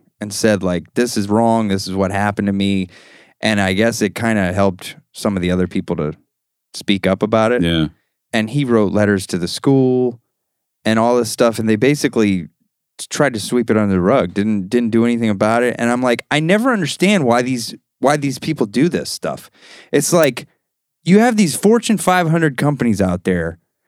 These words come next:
Speaker 1: that have an employee that says one off-color comment and they completely distance themselves from the person.
Speaker 2: Right.
Speaker 1: Like, they fire 'em. They, they basically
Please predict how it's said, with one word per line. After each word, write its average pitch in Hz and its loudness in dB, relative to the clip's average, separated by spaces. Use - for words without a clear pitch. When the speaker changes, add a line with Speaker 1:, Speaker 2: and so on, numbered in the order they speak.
Speaker 1:
that 135 2
have 175 2
an 151 2
employee 117 0
that 135 2
says 190 2
one 175 2
off-color 156 2
comment 147 0
and 131 2
they 143 6
completely 196 2
distance 156 0
themselves 120 0
from 107 0
the 95 -2
person. 92 -2
Speaker 2:
Right. 101 0
Speaker 1:
Like, 156 0
they 117 2
fire 190 2
'em. 208 2
They, 147 4
they 143 2
basically 151 2